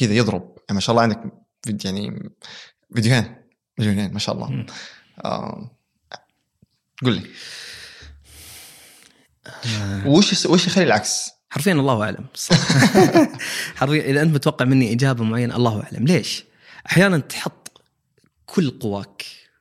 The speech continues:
Speaker 2: وكل أموالك على مقطع بغرض أنه مثلًا يضرب، وأنت متوقع كل إشارات كانت تدل على أنه يضرب، ما يضرب، ما يضرب. بس أحيانًا كثيرة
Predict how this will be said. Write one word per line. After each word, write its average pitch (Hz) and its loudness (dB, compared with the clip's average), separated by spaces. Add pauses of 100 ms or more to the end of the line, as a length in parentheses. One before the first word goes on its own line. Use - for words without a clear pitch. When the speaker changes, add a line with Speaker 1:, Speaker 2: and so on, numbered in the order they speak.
(140)
Speaker 2:
وكل 147 -2
أموالك 110 -6
على 110 -4
مقطع - -4 (340)
بغرض 117 -4
أنه 107 -4
مثلًا 107 -8
يضرب، 110 0
وأنت 110 -2
متوقع 110 0
كل 175 2
إشارات 135 0
كانت 113 -8
تدل 117 -4
على 110 -4
أنه 110 -4
يضرب، 113 -4
ما - -12
يضرب، 123 -14 (760)
ما 131 4
يضرب. 101 -4 (460)
بس 131 0
أحيانًا 165 2
كثيرة 117 -4